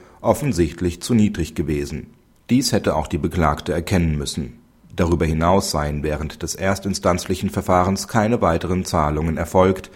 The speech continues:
obwohl sich immer deutlicher zeigte,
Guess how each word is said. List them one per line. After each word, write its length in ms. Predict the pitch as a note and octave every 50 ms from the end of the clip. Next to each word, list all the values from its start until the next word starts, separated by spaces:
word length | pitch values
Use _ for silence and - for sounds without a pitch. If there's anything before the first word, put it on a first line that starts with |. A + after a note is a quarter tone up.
| - - - _ _ -
obwohl 380 | A2 G2+ G2+ G#2+ G#2 A2+ A#2+
sich 280 | A2+ B2+ C3+ - - -
immer 260 | G2+ F2 E2+ E2+ E2+
deutlicher 500 | F2 F#2 E2+ D#2+ D#2+ - F#2 - - E2
zeigte, 500 | - - F2+ E2+ E2 E2+ - F#2+ F#2 F2